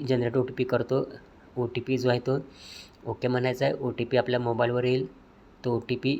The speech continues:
या इथं आपल्याला टाकून घ्यायचा आहे. इथं एंटर ओटीपी म्हणलेला आहे. या इथं ओटीपी टाकल्यानंतर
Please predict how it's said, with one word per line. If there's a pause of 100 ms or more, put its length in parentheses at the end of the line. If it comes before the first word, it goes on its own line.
(140)
या
इथं
आपल्याला (680)
टाकून
घ्यायचा
आहे. (240)
इथं (220)
एंटर
ओटीपी
म्हणलेला
आहे. (800)
या
इथं
ओटीपी
टाकल्यानंतर